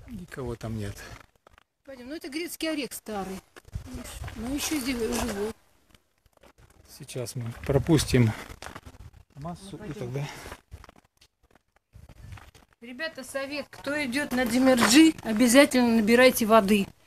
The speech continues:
Speaker 2: Жара, потому что пить хочется. Это
Speaker 1: Да.
Speaker 2: просто поэтому совет. Во-, вода, чтобы была при всех,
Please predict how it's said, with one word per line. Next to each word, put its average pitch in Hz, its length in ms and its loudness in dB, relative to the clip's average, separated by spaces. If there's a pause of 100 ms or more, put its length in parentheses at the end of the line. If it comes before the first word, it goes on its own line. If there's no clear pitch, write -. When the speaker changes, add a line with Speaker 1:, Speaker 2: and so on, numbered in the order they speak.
(320)
Speaker 2:
Жара, 247 400 4
потому 214 400 2
что 202 240 -2
пить 269 280 4
хочется. - 680 0
Это 101 340 0
Speaker 1:
Да. 110 520 -4
Speaker 2:
просто - 280 -6
поэтому 226 440 2
совет. 254 600 8 (800)
Во-, 233 340 -6
вода, 254 260 -4
чтобы 214 260 -8
была 226 220 2
при 214 160 -2
всех, - 480 -8